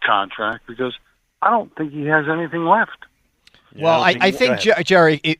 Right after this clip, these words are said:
Speaker 2: it really was best case scenario, though, if the, if the reports are true that it's a one and one. I, I mean, that's, to me, the, by far the best outcome. I, th-, this, I thought there, he was gonna extend,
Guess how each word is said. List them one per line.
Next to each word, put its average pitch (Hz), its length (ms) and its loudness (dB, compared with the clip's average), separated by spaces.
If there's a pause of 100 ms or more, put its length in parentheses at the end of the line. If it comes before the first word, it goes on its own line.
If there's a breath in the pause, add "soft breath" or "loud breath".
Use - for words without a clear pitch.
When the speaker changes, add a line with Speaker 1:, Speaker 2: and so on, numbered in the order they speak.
Speaker 2:
it 143 280 -2
really 180 240 4
was 143 220 0
best 131 320 2
case 120 200 -2
scenario, 113 480 0
though, 107 180 4
if 101 80 0
the, 113 120 0
if 107 140 -2
the 107 180 -2
reports 117 440 2
are 107 60 -4
true 113 240 0
that 104 120 0
it's - 120 -2
a 107 60 2
one 101 240 4
and 98 140 0
one. 101 420 0
I, 104 200 -8
I 107 80 -4
mean, 101 240 -8
that's, 123 300 -2 (160)
to 127 100 -6
me, 110 360 -2 (220)
the, - 360 -16
by 113 220 2
far 123 260 4
the 107 80 0
best 98 220 -2
outcome. 95 720 -2
I, 104 120 -14
th-, 143 240 -6
this, 175 200 -2
I 160 120 2
thought 147 220 -4
there, 127 140 -6
he 151 160 -6
was 151 140 -6
gonna 123 200 0
extend, 143 600 2